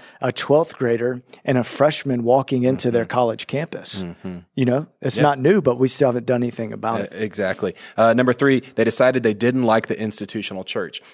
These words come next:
Speaker 2: And if anything, I think twenty twenty amplified some of these things.
Speaker 1: Without question.
Speaker 2: Uh, you know, we, we look at some of the things culturally that were happening here in the U S,
Speaker 1: Yeah.
Speaker 2: um, from some, uh, uh, the conversations, uh, about racism, the conversation that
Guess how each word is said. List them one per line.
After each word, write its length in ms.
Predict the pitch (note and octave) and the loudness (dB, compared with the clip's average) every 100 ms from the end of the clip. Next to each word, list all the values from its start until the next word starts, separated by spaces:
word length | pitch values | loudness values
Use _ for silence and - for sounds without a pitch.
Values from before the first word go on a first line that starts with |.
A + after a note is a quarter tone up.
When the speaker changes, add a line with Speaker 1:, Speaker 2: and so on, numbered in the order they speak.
| - | -8
Speaker 2:
And 100 | A2+ | -4
if 80 | E3 | 0
anything, 320 | G3+ D#3 A#2+ | 0 0 -2
I 80 | A2+ | -2
think 160 | A#2 | -4
twenty 240 | - B2 A2 | -6 -6 -6
twenty 420 | - C3 B2 - | -4 -4 -4 -6
amplified 560 | G#2+ G#2+ G#2+ - F2+ | -8 -6 -6 -4 -6
some 160 | - F#2 | -6 -10
of 60 | E2+ | -10
these 180 | E2 | -12
things. 320 | - F2 E2 C#3 | -12 -12 -2 4
Speaker 1:
Without 340 | C3 B2 A2+ | 4 4 0
question. 500 | - B2+ C#3 - - | 2 0 0 -8 -8
Speaker 2:
Uh, 220 | F2+ A#2+ A#2+ | -2 -2 0
you 120 | B2+ | 2
know, 160 | B2+ A#2+ | 4 4
we, 120 | B2 | 2
we 140 | A#2+ | 4
look 180 | B2+ D3 | 2 2
at 120 | D3 | 0
some 120 | - | 0
of 40 | A#2+ | 0
the 40 | A2 | 0
things 220 | A#2+ - | -2 -2
culturally 520 | - C3 - C3 A#2 | 0 0 0 0 2
that 100 | G#2 | 2
were 100 | G2 | 2
happening 400 | A2 G#2+ A#2 A2 | 0 -2 -2 -6
here 100 | G#2+ | -4
in 80 | G#2+ | -4
the 80 | G2+ G#2 | -4 -6
U 80 | G#2 | -4
S, 200 | G#2 G#2 | -4 0
Speaker 1:
Yeah. 280 | C3+ G#2+ F#2+ - | 0 0 -6 -6
Speaker 2:
um, 360 | G2 G2 F#2 - - | -2 0 -2 -6 -14
from 220 | - A2+ G#2 | 0 0 2
some, 260 | A#2 A2+ | 2 2
uh, 60 | G2 | 2
uh, 480 | G#2 G2 - G#2 G#2+ | 2 2 0 -2 -2
the 100 | G2+ | 0
conversations, 800 | B2+ A2 - A#2 A2+ B2 A2+ - - - | 0 0 2 0 0 -2 -4 -6 -18 -6
uh, 120 | G#2 A2+ | 0 2
about 260 | G#2 F#2+ F#2+ | 2 2 0
racism, 640 | C3+ C#3+ - C3+ B2 A#2 | 0 0 0 -2 0 2
the 160 | G#2+ G#2+ | 2 2
conversation 480 | - A#2 A#2 A2 G#2+ | 2 0 0 0 2
that 220 | G#2 | 0